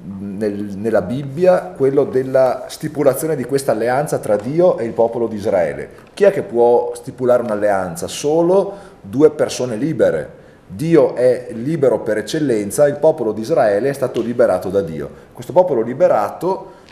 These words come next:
potrà finalmente, eh, vivere da persona libera,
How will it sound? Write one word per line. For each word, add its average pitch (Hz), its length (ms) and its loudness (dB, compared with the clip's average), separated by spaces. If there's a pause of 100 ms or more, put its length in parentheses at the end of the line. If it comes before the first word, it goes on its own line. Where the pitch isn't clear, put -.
potrà 160 360 4
finalmente, 147 1200 -4
eh, 113 160 -2
vivere 147 340 2
da 110 120 0
persona 147 420 -2
libera, 147 720 0